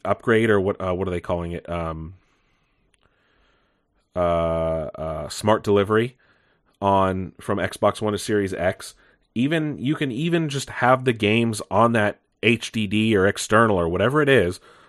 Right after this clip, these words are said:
plug it in, transfer it to the internal, and then you're good to go. The fact that you can't do that on PlayStation five is very concerning for some people, uh, especially because it has such a small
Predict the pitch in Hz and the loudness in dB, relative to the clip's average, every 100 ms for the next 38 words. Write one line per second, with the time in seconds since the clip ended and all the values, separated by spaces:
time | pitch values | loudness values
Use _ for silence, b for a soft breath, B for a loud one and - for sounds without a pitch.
0 | b - 127 147 143 123 104 - - 113 | b 2 4 6 6 4 2 -2 2 2
1 | 147 - 143 - 120 139 156 120 101 101 | 2 0 -2 0 0 0 2 2 2 2
2 | 101 110 107 95 107 87 82 104 80 - | 0 0 0 -2 -2 -2 2 2 2 -2
3 | 120 113 120 139 - 143 151 147 - 127 | -2 2 2 2 -2 -4 -4 -6 0 0
4 | - 110 107 113 123 110 98 110 107 120 | 0 -4 0 2 4 2 0 -2 0 -2
5 | - 110 - 98 117 104 82 80 87 95 | -2 -2 2 4 4 2 -4 -6 0 2
6 | 117 - 113 - 90 92 104 120 b b | 2 0 -6 -4 -4 -2 -4 -8 b b
7 | b b _ - 107 110 107 113 107 120 | b b _ -4 -2 -2 -2 -4 -2 0
8 | 131 - - 92 95 - 98 104 - 120 | 0 -2 -8 -6 -6 -2 0 0 0 -2
9 | 117 123 113 104 117 107 117 - 110 - | -2 -2 -4 0 0 0 -4 -4 -4 -4
10 | 101 98 101 110 104 | 2 4 6 4 0